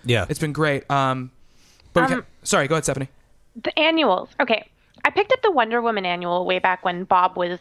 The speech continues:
Speaker 3: raving on about it, but I actually didn't get around to really checking
Speaker 2: Mm.
Speaker 3: it out. Are the annuals one-offs,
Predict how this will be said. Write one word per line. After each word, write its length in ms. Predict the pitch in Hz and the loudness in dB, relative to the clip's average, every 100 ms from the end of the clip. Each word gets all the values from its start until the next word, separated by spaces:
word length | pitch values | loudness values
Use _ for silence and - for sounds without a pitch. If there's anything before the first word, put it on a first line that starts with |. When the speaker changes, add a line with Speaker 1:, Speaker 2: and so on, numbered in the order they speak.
| - | -12
Speaker 3:
raving 360 | 208 202 185 180 | -8 -6 -4 -2
on 160 | 170 175 | -2 0
about 240 | 180 175 | 0 -2
it, 140 | 185 | -2
but 100 | - | 0
I 80 | 214 | 2
actually 340 | 220 247 - 285 | 2 0 -4 -2
didn't 200 | 262 247 | -2 -2
get 80 | 202 | -2
around 300 | 190 190 190 | 0 -2 -4
to 80 | |
really 320 | 170 185 175 - _ - | -2 0 0 -6 _ -12
checking 400 | 160 160 156 185 | -6 -4 -2 -2
Speaker 2:
Mm. 60 | 170 | 0
Speaker 3:
it 60 | |
out. 300 | - 175 - - - - - | 0 0 -2 -8 -20 -6 0
Are 120 | 233 | 0
the 120 | 240 | 2
annuals 460 | 233 285 415 427 254 | 0 2 2 2 -2
one-offs, 840 | 165 165 185 269 381 427 - | -4 -2 2 2 2 -4 -16